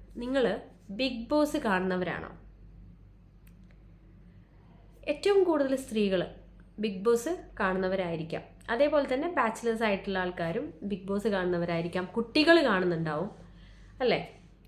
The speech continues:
അപ്പോൾ മുമ്പൊക്കെ ആണെങ്കിൽ, മുമ്പത്തെ സീസണൊക്കെ ആണെങ്കിൽ നമുക്ക് എല്ലാവർക്കും ഇരുന്ന് കാണാൻ പറ്റുന്ന രീതിയിലുള്ള കാര്യങ്ങളാണ് അതിൽ നടന്നുകൊണ്ട്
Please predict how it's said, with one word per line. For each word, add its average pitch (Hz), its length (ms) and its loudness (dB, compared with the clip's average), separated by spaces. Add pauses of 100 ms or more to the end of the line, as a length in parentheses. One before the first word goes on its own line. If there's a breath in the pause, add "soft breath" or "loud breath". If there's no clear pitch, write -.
(760 soft breath)
അപ്പോൾ 339 160 0
മുമ്പൊക്കെ 311 440 4
ആണെങ്കിൽ, 233 500 4
മുമ്പത്തെ 240 360 2
സീസണൊക്കെ 233 540 -2
ആണെങ്കിൽ 220 280 0
നമുക്ക് 302 260 2
എല്ലാവർക്കും 294 560 2
ഇരുന്ന് 262 360 0
കാണാൻ 233 360 0
പറ്റുന്ന 240 320 -2
രീതിയിലുള്ള 190 540 -2
കാര്യങ്ങളാണ് 175 800 -4
അതിൽ 285 200 0
നടന്നുകൊണ്ട് 196 580 -2